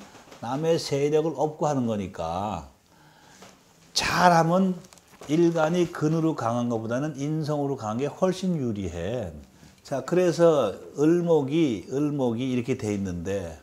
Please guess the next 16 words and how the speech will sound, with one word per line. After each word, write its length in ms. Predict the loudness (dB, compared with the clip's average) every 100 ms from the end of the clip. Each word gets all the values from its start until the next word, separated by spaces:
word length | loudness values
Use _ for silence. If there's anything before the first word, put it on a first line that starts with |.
| -10
을목이 680 | -2 0 2 2 0 0 0
임수를 680 | 0 0 0 -2 -2 -2
천간에 400 | -4 -8 -6 -6
만났는데, 1200 | -4 -4 -2 -2 0 -2 -4 -6 -8 -6 -8 -8 -4
임수는 520 | -4 -4 -6 -4 -6
창원데 840 | -4 -2 -2 -4 -2 2 2 0 -6 -16 -18 -20 _
여기가 580 | 2 4 6 6 4 4
봄, 320 | 4 6 8
여름에 360 | 8 10 8 4
만나면 440 | 0 -2 -2 -2
우리 220 | 0 0 0
임수가, 640 | 0 -4 -4 -2 -2 -2
그죠? 300 | 0 0 2
봄, 300 | 4 4 4
여름에는 420 | 4 4 2 0
임수가 960 | -2 -4 -4 -4 -2 0 0 -2 -4